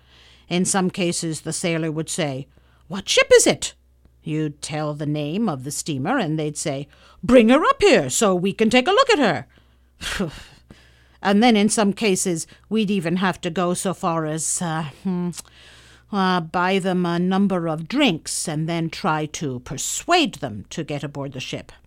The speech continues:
I've even seen cases where the mate would get them drunk and then load them, in wagons those days, no machines, you know, and haul them down to the ship and dump the men on board so they'd have their full capacity of men for a crew.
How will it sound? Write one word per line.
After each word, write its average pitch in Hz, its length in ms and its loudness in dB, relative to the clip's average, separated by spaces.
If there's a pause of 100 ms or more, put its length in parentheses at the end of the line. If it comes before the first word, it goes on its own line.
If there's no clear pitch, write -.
(760)
I've 349 340 2
even 214 380 0
seen 170 320 -2
cases 143 560 -6
where 151 280 -6
the 170 120 -6
mate 160 460 -4
would 160 180 -6
get 147 220 -10
them 170 220 -4
drunk 135 500 -10 (160)
and 151 180 -6
then 151 240 -6
load 165 400 -2
them, 175 240 -8 (300)
in 180 180 -2
wagons 147 560 -6
those 151 260 -12
days, 123 300 -14
no 185 140 -4
machines, 147 520 -6
you 101 60 -12
know, 117 240 -12 (400)
and 160 140 -2
haul 208 320 2
them 160 180 -4
down 143 240 -6
to 151 80 -8
the 147 100 -8
ship - 300 -8
and 131 160 -4
dump 180 240 -4
the 160 80 -8
men 151 180 -2
on 143 140 -6
board 143 340 -8
so 139 120 -8
they'd 151 180 -10
have 160 180 -6
their 143 120 -8
full 175 240 -4
capacity 156 560 -6
of 139 100 -12
men 156 180 -4
for 123 200 -10
a 123 40 -14
crew. 143 380 -6